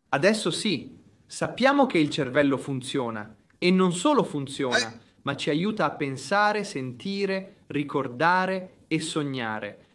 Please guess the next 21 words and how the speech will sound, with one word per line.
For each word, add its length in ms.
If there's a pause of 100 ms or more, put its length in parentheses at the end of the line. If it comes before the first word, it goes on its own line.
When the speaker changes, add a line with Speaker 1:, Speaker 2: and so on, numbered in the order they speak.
(140)
Speaker 1:
È 100
un 180
dato 280
di 100
fatto. 720 (1900)
Sappiamo 640
che 120
abbiamo 360
attività 600
elettrochimica 1000
quando 380
mangiamo, 840 (400)
parliamo 880
o 80
sentiamo 640
dolore. 640 (400)
Questo 360
è 120
tutto 400
vero, 540
ma 300